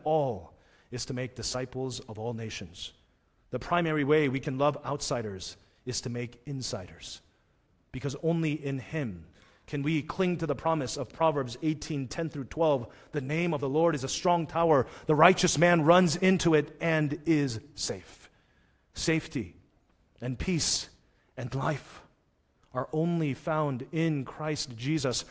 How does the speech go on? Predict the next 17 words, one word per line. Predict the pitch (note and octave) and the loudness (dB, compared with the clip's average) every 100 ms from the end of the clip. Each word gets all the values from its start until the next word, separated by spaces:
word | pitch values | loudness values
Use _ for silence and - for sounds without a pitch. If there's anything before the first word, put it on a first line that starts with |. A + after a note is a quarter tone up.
| - - | -12 -2
our | C#3+ C#3+ | 0 2
Lord. | C3+ D3+ C#3 | 4 2 4
There | D3+ E3+ | 4 4
is | F3 F#3+ C#3+ | 6 4 6
no | F3 E3+ | 4 2
peace | - G#3 - - - - _ _ | 0 -2 -2 -4 -6 -16 _ _
in | F3 F3+ F#3 - | 2 2 2 2
any | G#3+ B3+ | 6 6
place | G#3 A#3+ A3 | 8 8 8
else, | - G#3+ C#3 - - - - _ - | 6 4 2 -2 -4 -6 -14 _ 0
in | F3 F#3+ | 4 8
no | A#3 C4 | 12 12
other | A#3+ A#3 A3 | 12 10 10
man | F#3+ G3+ F#3 D3+ C3 - - | 8 6 6 4 0 -6 -6
than | D3 C#3 | -2 -2
Jesus | A2 C3+ A#2 - | -2 -2 -2 -4
Christ. | F#2 - - - | -10 -14 -16 -18